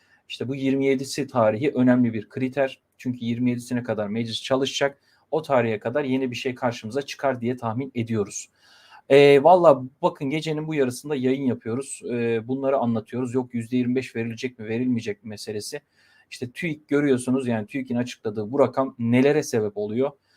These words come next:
E, tüik doğru rakamları açıklamış olsaydı, enflasyon rakamlarını gerçek sizin hissettiğiniz, e, hayattaki hissettiğiniz rakamları açıklamış olsaydı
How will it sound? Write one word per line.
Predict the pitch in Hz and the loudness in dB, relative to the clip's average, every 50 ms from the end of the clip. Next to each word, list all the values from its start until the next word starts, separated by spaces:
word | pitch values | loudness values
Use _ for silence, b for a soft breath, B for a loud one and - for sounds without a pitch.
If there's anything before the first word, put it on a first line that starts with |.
| b b b b b b | b b b b b b
E, | - 120 123 120 120 117 117 113 113 110 110 | 0 2 2 4 4 4 2 2 0 -2 -4
tüik | - 160 151 147 - - _ _ _ _ _ _ - _ _ _ _ _ - 127 | -4 -4 -4 -4 -6 -12 _ _ _ _ _ _ -20 _ _ _ _ _ -2 4
doğru | 127 135 139 156 175 165 | 6 6 8 8 6 4
rakamları | 156 - - 147 135 127 127 127 | 2 2 2 0 0 2 2 2
açıklamış | 127 127 127 - - - 123 123 123 - | 2 0 0 -6 -6 -4 -4 -4 -4 -4
olsaydı, | 131 113 - - 113 107 104 | -6 -6 -4 -4 -4 -4 -4
enflasyon | 110 117 120 123 127 123 123 - 131 123 120 | -4 -8 -6 -4 -6 -6 -6 -4 -6 -4 -4
rakamlarını | 117 117 - 110 107 107 107 107 | -4 -6 -6 -8 -6 -6 -6 -4
gerçek | 104 123 131 127 127 - 127 120 - | 0 2 2 2 0 -6 -12 -12 -10
sizin | - 131 123 117 | -8 -6 -4 -4
hissettiğiniz, | 113 123 127 - 127 117 120 - - 110 104 101 - - _ _ _ _ _ _ _ _ _ | -4 -6 -8 -8 -8 -8 -8 -10 -12 -10 -10 -10 -14 -20 _ _ _ _ _ _ _ _ _
e, | - 107 107 107 104 | -6 -4 -4 -4 -4
hayattaki | - - 123 120 120 127 123 - 139 127 - | -4 0 2 2 2 2 2 -2 -6 -6 -6
hissettiğiniz | 147 - - 127 123 123 - 110 107 107 | -12 -8 -6 -6 -8 -6 -8 -8 -6 -6
rakamları | 110 107 - 110 107 110 107 107 | -6 -4 -4 -6 -4 -2 -2 -2
açıklamış | 110 107 - - - 110 110 107 - | -2 -4 -6 -8 -8 -8 -8 -4 -4
olsaydı | 131 123 - - 110 - 123 151 156 156 | -4 -4 -2 -2 -2 0 2 0 -2 -2